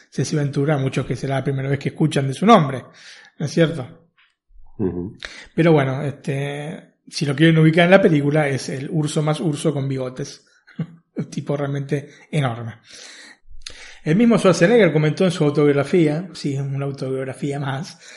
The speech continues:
Speaker 1: que el presupuesto de la película era escaso, por lo que para el diseño del personaje se contrató a una compañía llamada Boss Film Creature Shot,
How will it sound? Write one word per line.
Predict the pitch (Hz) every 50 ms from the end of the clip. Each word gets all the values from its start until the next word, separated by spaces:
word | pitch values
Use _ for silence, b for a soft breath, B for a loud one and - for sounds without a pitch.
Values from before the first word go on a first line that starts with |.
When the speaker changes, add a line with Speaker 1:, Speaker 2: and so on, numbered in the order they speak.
| B B B B B B B _
Speaker 1:
que | - 185
el | 165
presupuesto | 175 196 - - 170 160 202 196 - 175
de | 165
la | 156 -
película | 143 170 170 185 170 156
era | 151 139 139
escaso, | - - - 185 170 165 - 196 165 151
por | - 156 156
lo | 160 156 156 -
que | - 156 156 165 160 170 -
para | 156 143 139
el | 139
diseño | 139 135 - - 180 170
del | 165 147 -
personaje | 156 143 - 165 151 151 143 147 160 156 156 160 B B B B B B
se | - - - 139
contrató | - 151 135 135 147 139 131 - 151 151 151 147
a | 143
una | 143 143 143 135
compañía | 147 139 131 135 139 147 160 165
llamada | 156 - 143 147 151 156 151 151 147
Boss | 143 139 139 156 160 156 160 -
Film | - - 165 160 156 160
Creature | - - 160 151 - 151 135
Shot, | - - 156 147 143 139 - - B